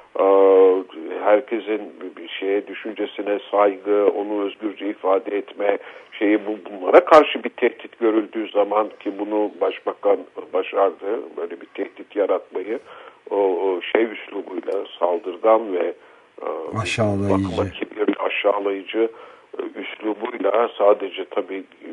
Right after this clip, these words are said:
Speaker 1: çapulcu değil, aynı zamanda işte alkol yasasında öyleydi. Pek çok konuda yani örnekleri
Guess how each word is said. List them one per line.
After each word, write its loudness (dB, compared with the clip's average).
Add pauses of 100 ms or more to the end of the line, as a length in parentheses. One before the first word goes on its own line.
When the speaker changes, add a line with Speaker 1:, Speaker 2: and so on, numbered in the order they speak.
(220)
Speaker 1:
çapulcu -10
değil, 2
aynı 2
zamanda -2
işte -6
alkol 0
yasasında -8
öyleydi. -6 (280)
Pek 0
çok 4
konuda 0
yani -2
örnekleri 0